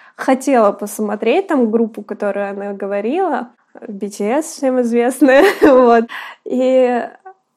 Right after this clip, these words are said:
там был клип, который я такая: "О, надо будет потом посмотреть". И забыла. И такая: "Понятно". <laughs>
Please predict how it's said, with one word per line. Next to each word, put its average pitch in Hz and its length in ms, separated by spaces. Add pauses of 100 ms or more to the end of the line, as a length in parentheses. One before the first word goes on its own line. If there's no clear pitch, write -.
(100)
там 269 280
был 254 180
клип, 294 340
который 247 320
я 226 100
такая: 226 220
"О, 330 140
надо 254 260
будет 226 300
потом 220 240
посмотреть". 196 640
И 254 80
забыла. 196 560 (240)
И 226 40
такая: 202 360 (320)
"Понятно". 226 600
<laughs> - 60